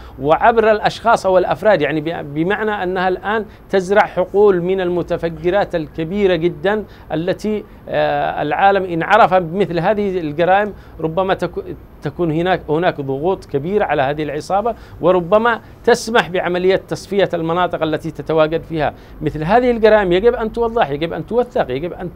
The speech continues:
تظهر أمام العالم ما تقوم به تلك الميليشيات في مثل هذا ال-، التوقيت. بالإضافة إلى أننا أريد أن أوضح هنا صورة أخرى. الجماعة عندما تكون منهزمة في أي جبهة،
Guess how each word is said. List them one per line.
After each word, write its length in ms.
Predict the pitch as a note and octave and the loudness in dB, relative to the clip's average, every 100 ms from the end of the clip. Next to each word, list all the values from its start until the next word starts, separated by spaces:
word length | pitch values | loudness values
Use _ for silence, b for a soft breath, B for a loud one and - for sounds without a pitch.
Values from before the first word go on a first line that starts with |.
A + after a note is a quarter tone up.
| - | -8
تظهر 440 | - B3 A3+ G3+ E3+ | -4 4 6 6 4
أمام 200 | E3+ E3+ | 0 0
العالم 340 | D#3 E3+ F3 - B - | 2 2 2 -2 B 0
ما 100 | F3 | 0
تقوم 340 | E3+ F3+ F3+ | 2 -2 -2
به 180 | E3 E3 | 0 0
تلك 200 | D#3+ D3 | -2 -6
الميليشيات 560 | E3+ D3+ D3+ C3+ D#3+ D#3+ B B - | -4 -4 -4 -4 -4 -4 B B -20
في 180 | - E3 | -6 0
مثل 220 | E3 D3+ | 0 0
هذا 400 | C3+ D3+ D3 D3+ - | 0 0 2 -2 -2
ال-، 420 | C#3 C#3 C3 B2+ B2+ B2+ A#2+ A#2+ B2 | -4 -4 -4 -4 -4 -6 -8 -8 -8
التوقيت. 500 | A#2 - F3 E3+ C3+ - B B - | -8 -2 -2 0 -4 -6 B B -4
بالإضافة 520 | D#3 G#3+ G#3 B3 A#3+ | 0 2 4 4 4
إلى 260 | A3 G#3 G#3+ | 2 2 2
أننا 240 | G3+ A3+ | 0 0
أريد 280 | G#3+ A3 A3 | 0 0 -2
أن 120 | G3 | -4
أوضح 460 | G3 G3 G3+ G#3 - | -2 -4 -2 -4 -2
هنا 140 | G#3 | -6
صورة 320 | - G3+ G#3 | -2 0 0
أخرى. 340 | F#3+ - F#3 G2+ B B B - | -2 -2 0 -2 B B B -10
الجماعة 500 | C#3 D3+ F3+ B3 C#4 | -6 -2 2 2 2
عندما 380 | B3+ A3+ A3+ A3+ | 0 2 2 2
تكون 400 | G3 F#3+ B3 A#3 | 0 0 0 2
منهزمة 760 | G#3+ G#3+ F#3 A3+ G#3 F3+ C#3+ B2 - | 4 4 2 0 0 -2 -2 -4 -8
في 180 | C#3 | -6
أي 240 | F3+ A#3+ A#3+ | -2 0 2
جبهة، 460 | A3 F#3 C#3 C#3+ | 2 4 4 4